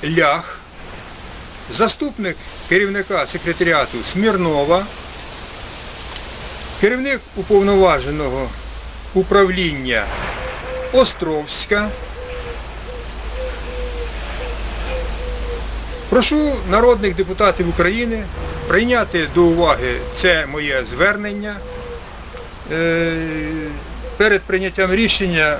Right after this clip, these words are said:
щодо переобрання Валерії Лутковської на посаду уповноваженого Верховної Ради України з прав людини. Я вважаю, що такі, як, е, Лутковська і її секретаріат, мають бути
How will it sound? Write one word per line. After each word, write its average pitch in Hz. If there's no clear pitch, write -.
щодо 170
переобрання 180
Валерії 151
Лутковської 214
на 170
посаду 196
уповноваженого 160
Верховної 147
Ради 156
України 160
з -
прав 165
людини. 127
Я 226
вважаю, 156
що -
такі, 165
як, 139
е, 127
Лутковська 214
і 190
її 185
секретаріат, 170
мають 180
бути 147